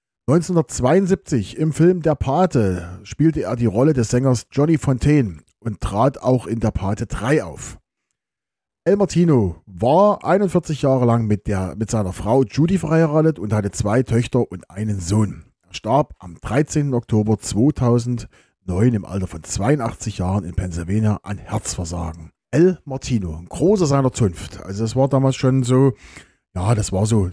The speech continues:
der frühe Engelbert, sowas in der Richtung, so, so Schmutter-, Schwiegermutters Liebling.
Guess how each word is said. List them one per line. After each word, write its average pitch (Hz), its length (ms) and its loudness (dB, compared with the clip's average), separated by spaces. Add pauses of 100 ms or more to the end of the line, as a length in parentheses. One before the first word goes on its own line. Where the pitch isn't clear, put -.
der - 80 -6
frühe 147 240 2
Engelbert, 147 400 2
sowas 120 220 2
in 123 60 2
der 120 80 4
Richtung, 113 240 2
so, 101 240 4
so 98 300 0 (140)
Schmutter-, 107 640 -2
Schwiegermutters 143 420 2
Liebling. 127 360 2